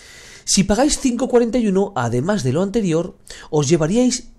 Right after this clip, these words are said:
Blackwords uno y dos, que por cierto, eh, espero subir el, el uno o el dos, o los dos, en, al canal pronto. Contagion, un juego también muy decente, y más juegos pronto, o sea... Es que merece la pena. Y de hecho, leches, no me había fijado.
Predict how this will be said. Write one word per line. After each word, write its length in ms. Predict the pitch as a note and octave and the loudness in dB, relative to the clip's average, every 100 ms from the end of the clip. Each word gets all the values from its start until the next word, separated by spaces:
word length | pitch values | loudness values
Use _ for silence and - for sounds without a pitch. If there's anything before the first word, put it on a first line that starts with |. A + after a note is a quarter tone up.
| _ | _
Blackwords 1000 | D3 C#3 C#3+ C4 B3+ E3 G#3 G3+ - - - | -8 -6 0 -2 0 2 2 2 -6 -10 -2
uno 220 | A#3+ A3 | 0 2
y 40 | |
dos, 200 | C#3 F#3+ | 0 -2
que 80 | F#3 | -2
por 140 | C3+ | -4
cierto, 220 | B2 F3 D#3+ | -2 0 0
eh, 220 | D#3 C3 | 0 -2
espero 260 | B2+ D#3+ | -2 -6
subir 220 | D#3+ D3 D3+ | -6 -6 -4
el, 680 | C#3+ B2 A#2+ A2 A2 - _ _ | -2 -2 -2 -4 -4 -6 _ _
el 160 | B2+ D3 | -4 -2
uno 200 | E3+ D#3 | -2 -2
o 140 | B2+ B2 | -2 -2
el 100 | A#2 | 4
dos, 400 | D3+ B2 - - - | 4 4 -4 -16 -12
o 140 | G#2+ | -8
los 180 | G2+ G2 | -6 0
dos, 300 | C3 A2 - - | 0 -2 -10 -20
en, 240 | - G#2 G#2 | -12 -10 -8
al 180 | G#2+ G#2+ | -6 -6
canal 260 | A2+ A#2+ | -4 -4
pronto. 440 | C#3 D#3+ D#3+ B3 - - - - - - - | -2 -2 0 -4 -6 -20 -20 -20 -20 -20 0
Contagion, 640 | E3+ D#3+ C#4 C#4+ G3 C3 | 2 4 2 0 0 -2
un 120 | D#3+ F#3 | -2 0
juego 200 | G#3+ G#3 | 2 2
también 360 | F#3+ F#3 D3+ | 2 0 0
muy 140 | G#3+ C#4+ | 0 0
decente, 400 | A3+ A3+ A#3+ B3+ | 0 -2 -2 -2
y 80 | G#3 | 0
más 240 | G#3+ C#4+ | 2 0
juegos 300 | - B3+ B3 | 0 0 0
pronto, 280 | B3 C4+ F3 | -2 -4 -2
o 20 | |
sea... 300 | D#3+ C3+ - - _ _ _ _ _ _ _ _ _ _ _ _ _ _ - _ _ - | 0 -2 -4 -20 _ _ _ _ _ _ _ _ _ _ _ _ _ _ -20 _ _ -6
Es 140 | B3 | -2
que 80 | - | 0
merece 240 | F3+ G3+ | 2 2
la 80 | F3+ | 2
pena. 320 | D#4 G3+ - - | 2 0 -6 -10
Y 100 | C3 | -6
de 80 | C#3 | -6
hecho, 240 | F#3 - - - - | -6 -10 -14 -20 -14
leches, 320 | D#3 F#3 G3 E3 | -10 -8 -8 -8
no 60 | |
me 40 | F3+ | -6
había 140 | G3 | -6
fijado. 380 | C3 F#3 C#3+ | -6 -4 -6